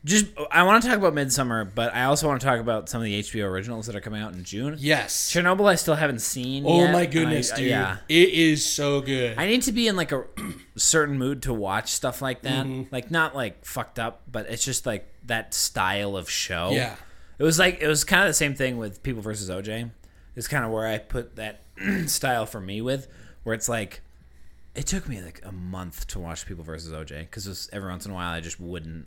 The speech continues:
Speaker 1: wanna
Speaker 2: Yeah.
Speaker 1: watch that. Um, so I feel like it's gonna be the same for Chernobyl, but,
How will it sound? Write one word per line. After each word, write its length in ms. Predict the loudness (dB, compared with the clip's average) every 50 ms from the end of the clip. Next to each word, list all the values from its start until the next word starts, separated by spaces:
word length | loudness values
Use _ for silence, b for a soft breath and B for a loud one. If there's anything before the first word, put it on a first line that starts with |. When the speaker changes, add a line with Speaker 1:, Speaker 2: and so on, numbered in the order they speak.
| -16 -14
Speaker 1:
wanna 240 | -12 -8 -6 -4
Speaker 2:
Yeah. 100 | -4 -4
Speaker 1:
watch 300 | -4 -6 -8 -8 -10 -8
that. 240 | -8 -8 -8 -8 -10 -14 -18 b b b b b b b b -14
Um, 440 | -12 -10 -10 -8 -10 -10 -12 -14 -14
so 160 | -10 -6 -6
I 60 | -4
feel 160 | -2 0 0
like 80 | 0 0
it's 120 | -2 -4
gonna 120 | -6 -6 -6
be 40 | -6
the 60 | -6
same 220 | -6 -6 -6 -8
for 80 | -8 -10
Chernobyl, 520 | -10 -8 -8 -8 -8 -8 -8 -10 -10 -10
but, 280 | -8 -8 -8 -10 -10